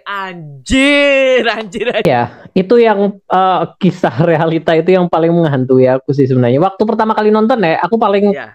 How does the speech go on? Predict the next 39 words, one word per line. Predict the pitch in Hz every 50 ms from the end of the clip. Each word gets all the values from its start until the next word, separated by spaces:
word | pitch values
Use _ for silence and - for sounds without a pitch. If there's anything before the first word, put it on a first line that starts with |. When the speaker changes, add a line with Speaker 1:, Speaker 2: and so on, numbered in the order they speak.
| _ _ _
Speaker 2:
hari | - 156 151 151
pertama | 151 151 143 - 151 160 165
itu | 180 180 233
aku | 220 202
masih | 214 214 202 - 202
kepikiran | 196 185 185 175 180 185 180
setan, | 170 151 123 123 127 127
setan, | 120 135 - 127 123 -
setan, | - 123 127 127 127
setan. | - _ 139 127 117 - - _ _ _ _
Hari | 143 143 143
kedua | - 175 151 139 139 170 185 185
aku | 185 196
mulai | 202 196 185 180
ngulik-ngulik | 175 175 175 175 185 - - 185 196 190
tuh | - - 139
sekte, | 127 - 156 147 - _ - 160
sekte, | 151 156 151 139 - - 160 147
sekte. | - - 156 151 - - 147 139 - - _ _ _ _ _ -
Habis | 139 131 143 139 127 -
itu | 220 214
mulai | 202 202 185 185
hari | 185 160 147 139 139
ketiga | 135 - 156 - 151 147 147 131
dan | 135 127 131
keempat | 123 123 123 135 170 175 185
aku | 185 196 190
kepikiran | 180 180 180 180 175 175
sama, | 156 - 165 165 143
aduh, | 135 131 135 123 - 135 123 123
itu | 131 127 - 160 160
nasib | 151 156 131 - - 175
orang | 143 143 139 139 139
yang | 139 139 139
ada | 143 135 131 127
di | 127 127 123
rusun | 123 117 117 113 - - - 147 151 151 147
semuanya | - - 143 135 131 123 123 127 139 151
bener-bener. | 151 139 123 117 113 117 117 117 113 117